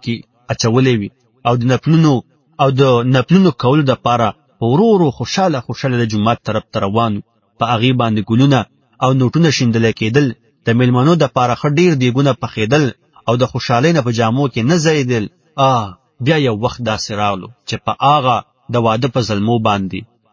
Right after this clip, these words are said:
بیا ګلونه اچولی شو. خو اوس هغوی د واده په خوشحالۍ کې د شکرانې د نفلونو دپاره جومات ته په ورو ورو باندې په خوشحالۍ نه تلل، بلکې د پنجرې په شان په ډولۍ کې بند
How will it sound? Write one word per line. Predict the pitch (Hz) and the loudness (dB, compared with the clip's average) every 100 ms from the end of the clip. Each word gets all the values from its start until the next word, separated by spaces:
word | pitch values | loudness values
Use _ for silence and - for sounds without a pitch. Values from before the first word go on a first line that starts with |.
| _ | _
بیا | 98 117 160 151 | -4 0 2 0
ګلونه | 127 127 127 - | 0 0 0 -4
اچولی | 107 - 104 98 95 | -8 -4 -2 -2 -6
شو. | - - _ - | -10 -16 _ -6
خو | 135 | -4
اوس | 185 175 - | -2 -2 -2
هغوی | 139 113 165 | -2 2 2
د | 139 117 | 2 2
واده | 110 110 170 - | 2 0 -2 -2
په | |
خوشحالۍ | - - 110 107 135 143 | -6 -6 -2 0 0 0
کې | 120 | -4
د | 110 | -4
شکرانې | - - 104 110 147 120 - 120 | -8 -4 -2 2 2 0 -2 -2
د | 120 | 0
نفلونو | 113 - 180 170 | 0 0 2 2
دپاره | 139 - 165 139 110 | 0 0 0 0 -2
جومات | 110 143 175 - | 0 0 0 -2
ته | 139 127 - 135 | -2 -4 -4 0
په | |
ورو | 135 175 | 4 4
ورو | 190 180 | 4 2
باندې | 147 143 139 131 | 2 0 -2 -4
په | 135 | -6
خوشحالۍ | 120 - 127 170 | -8 -2 0 0
نه | 190 | 0
تلل، | 220 196 101 - 107 | -2 -4 -4 -6 -4
بلکې | 104 90 107 | -4 -2 -4
د | 104 - | -2 -4
پنجرې | 101 101 131 131 | -4 0 0 -2
په | 104 | -4
شان | 110 110 | -4 -4
په | - | -4
ډولۍ | 98 98 101 127 | -4 -2 0 -2
کې | - 98 95 | -2 -4 -2
بند | 156 | -2